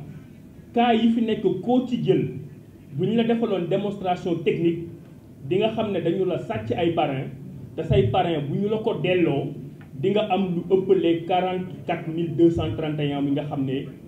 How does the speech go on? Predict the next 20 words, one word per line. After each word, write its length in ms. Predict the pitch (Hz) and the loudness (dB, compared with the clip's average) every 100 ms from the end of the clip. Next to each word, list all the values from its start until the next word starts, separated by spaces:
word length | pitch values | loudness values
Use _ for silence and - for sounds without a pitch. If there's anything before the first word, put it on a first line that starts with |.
| - | -10
ñoom 460 | 123 143 143 143 - - - 131 | -4 0 0 0 -4 -6 -8 -6
la 80 | |
ñuy 200 | 135 131 | -4 -2
laaj. 200 | 135 143 - - - - - - - - - | -2 -2 -4 -12 -14 -16 -16 -16 -16 -16 -2
Donc 220 | 196 247 214 | 2 2 2
ñii 500 | 190 220 277 294 262 | 4 10 12 12 10
fi 120 | 254 - | 4 2
toog 320 | 226 202 - | 2 2 0
tey, 360 | 226 180 139 - - - - - - | 2 4 2 -2 -12 -14 -16 -18 -8
ce 160 | - 196 | -2 4
sont 200 | 240 220 | 6 6
pas 180 | 226 220 | 4 2
des 180 | 196 190 | 0 0
candidats 600 | 196 190 170 180 185 156 143 165 | -2 -4 0 4 4 2 0 4
recalés, 680 | 196 - 175 160 160 - - - - - - - | 4 4 0 2 0 0 -8 -12 -14 -14 -6 0
ce 80 | |
sont 240 | 202 240 240 | 4 4 4
des 280 | 190 196 - | 4 2 2
candidats 440 | 208 196 175 175 - | -4 -2 0 0 -2
spoliés, 840 | - 254 240 226 226 185 - | -4 4 8 10 12 10 6